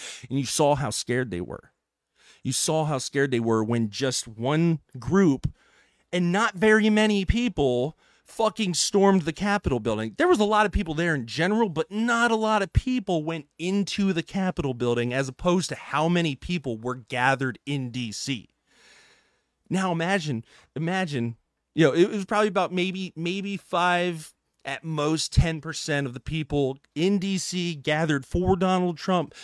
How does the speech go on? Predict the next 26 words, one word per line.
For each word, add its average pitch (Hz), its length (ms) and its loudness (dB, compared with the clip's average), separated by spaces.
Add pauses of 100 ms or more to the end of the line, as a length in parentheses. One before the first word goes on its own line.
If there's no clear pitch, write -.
(160)
that 120 180 -2
went 131 220 -4
into 123 200 -8
the 117 60 -12
Capitol 104 380 -12
building. - 320 -18 (440)
Maybe 131 540 -4 (240)
five 98 160 -6
to - 80 -18
ten 107 160 -10
percent. 95 320 -14 (560)
Not 113 440 -4
a 110 40 -4
lot. 143 360 0 (600)
Not 131 380 -6
a 147 60 -6
lot. 131 380 -6 (380)
Now 131 200 -4
imagine 143 580 -2 (100)
fifty 170 320 -2
had. 82 240 -14 (720)
Imagine 151 460 -2
sixty. 131 560 -10 (720)
Imagine 147 300 0
a - 20 2
hundred. 143 580 -2